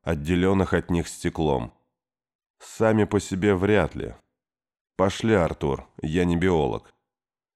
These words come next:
Вторая дверь, открытая тем же ключом, дала им куда больше. Здесь не было независимого освещения, но имелось окно в террариум,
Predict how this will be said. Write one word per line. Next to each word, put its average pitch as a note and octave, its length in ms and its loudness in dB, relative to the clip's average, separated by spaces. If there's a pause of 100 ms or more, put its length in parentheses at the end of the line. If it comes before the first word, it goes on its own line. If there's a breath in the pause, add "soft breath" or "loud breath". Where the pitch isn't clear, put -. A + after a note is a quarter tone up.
(360)
Вторая A#2+ 480 2
дверь, A2+ 240 4
открытая G#2+ 480 2
тем G2+ 240 2
же F#2+ 120 2
ключом, G#2+ 460 2
дала G2 320 4
им G#2+ 140 2
куда G2+ 320 2
больше. C#2+ 560 -2 (340)
Здесь G#2 380 -2
не C3 180 4
было A2+ 220 4
независимого F#2 840 2
освещения, A2+ 640 0
но G2+ 180 4
имелось G#2+ 400 2
окно G2+ 300 2
в - 60 -14
террариум, A2+ 520 2